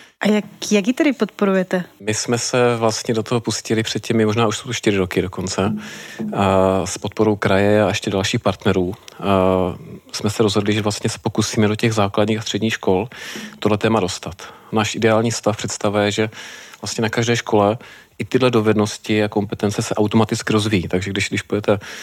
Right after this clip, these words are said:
Speaker 2: na školu a vyjdete z ní, tak budete umět spolupracovat, budete vědět, v čem jste dobří, budete umět komunikovat, budete s chutí dělat chyby a z nich se učit. Jo? To je jedno z velkých témat třeba českého školství, českého prostředí. A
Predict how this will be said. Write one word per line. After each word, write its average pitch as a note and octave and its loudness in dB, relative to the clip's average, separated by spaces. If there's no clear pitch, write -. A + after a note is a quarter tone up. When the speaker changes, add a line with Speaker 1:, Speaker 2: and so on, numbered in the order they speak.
Speaker 2:
na G#2+ -2
školu A#2 2
a G2 4
vyjdete G#2+ 0
z G#2+ -2
ní, A2+ 4
tak G#2+ -2
budete A2 2
umět G#2 0
spolupracovat, G2 -2
budete G#2+ 0
vědět, G#2 2
v G#2 -6
čem G#2+ 2
jste - 0
dobří, G2 2
budete G#2+ 2
umět G2+ -4
komunikovat, G#2 -2
budete G#2+ -4
s - -4
chutí - -6
dělat A#2+ 4
chyby A2 0
a G#2+ 0
z G#2+ -6
nich G#2+ -2
se G#2 -4
učit. - 0
Jo? F2 -4
To G#2+ -6
je - -2
jedno G2+ 0
z F#2+ 0
velkých F#2 -2
témat F#2 -2
třeba - -8
českého - -6
školství, - -6
českého - -4
prostředí. F2+ -4
A F#2 4